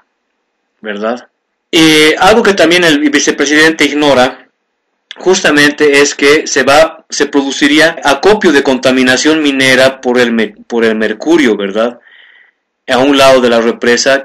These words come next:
y además no dejaría tampoco que hubiera migración de peces. A eso también cambiaríamos toda la ni-, dinámica del río Beni hacia adelante por la ausencia de sedimentos.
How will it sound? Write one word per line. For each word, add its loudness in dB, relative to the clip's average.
y -2
además 0
no -2
dejaría -2
tampoco -4
que -10
hubiera 0
migración -4
de -2
peces. -6
A 0
eso 0
también -2
cambiaríamos 0
toda 2
la 0
ni-, 0
dinámica -2
del 0
río 0
Beni 0
hacia -2
adelante 0
por -4
la 0
ausencia -2
de -2
sedimentos. -4